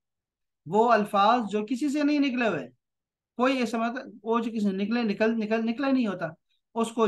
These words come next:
जामिद बोलते हैं। जैसे कहते हैं ना जामिद, जामिद हो गया है, बिल्कुल अपनी जगह फ्रीज हो गया है,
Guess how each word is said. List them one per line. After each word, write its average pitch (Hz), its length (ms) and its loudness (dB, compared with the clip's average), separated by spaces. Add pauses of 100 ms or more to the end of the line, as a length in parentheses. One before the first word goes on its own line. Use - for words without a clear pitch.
जामिद 180 580 2
बोलते 147 360 -6
हैं। 123 260 -12
जैसे 180 200 -10
कहते 226 120 0
हैं 294 80 2
ना 240 60 2
जामिद, 196 440 2 (280)
जामिद 208 360 2
हो 185 120 0
गया 165 180 -4
है, 147 160 -8 (600)
बिल्कुल 214 280 2
अपनी 208 220 2
जगह 180 220 -2
फ्रीज 208 380 2
हो 156 100 0
गया 127 160 -8
है, - 80 -20